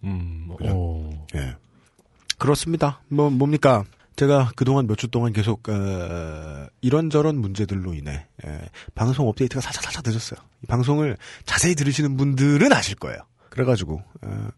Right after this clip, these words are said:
Speaker 2: 매번 지금 고백을 한 다음에 계속 자르고 있는데, 오늘,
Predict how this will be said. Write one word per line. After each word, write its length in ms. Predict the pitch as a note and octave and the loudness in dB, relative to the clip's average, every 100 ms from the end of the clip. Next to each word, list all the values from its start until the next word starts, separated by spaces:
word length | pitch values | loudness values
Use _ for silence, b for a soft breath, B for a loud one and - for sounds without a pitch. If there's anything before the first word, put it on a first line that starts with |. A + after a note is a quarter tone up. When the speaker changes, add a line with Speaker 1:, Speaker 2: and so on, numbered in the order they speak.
| - | 0
Speaker 2:
매번 460 | A2+ D#3 F#3 G#3 | 4 6 6 2
지금 320 | C#3+ D3 C#3 A2+ | 2 2 0 0
고백을 420 | - C#3 F3 E3 | 2 4 6 4
한 120 | E3+ F#3+ | 2 2
다음에 220 | F#3 E3 | 2 2
계속 100 | B2 | 2
자르고 300 | C#3+ G#3 F#3+ | 2 4 4
있는데, 340 | A2+ F#2+ F#2+ - - | 0 -2 -6 -6 2
오늘, 160 | D#3 | 2